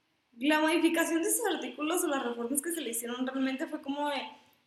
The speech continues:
"¿Sabes qué? Lo que queremos hacer, mm, está prohibido en la ley,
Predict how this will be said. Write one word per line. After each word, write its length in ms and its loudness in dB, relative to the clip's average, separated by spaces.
"¿Sabes 280 4
qué? 200 2
Lo 140 2
que 120 2
queremos 380 4
hacer, 420 2
mm, 360 6
está 320 2
prohibido 240 0
en 60 -4
la 80 -2
ley, 200 -6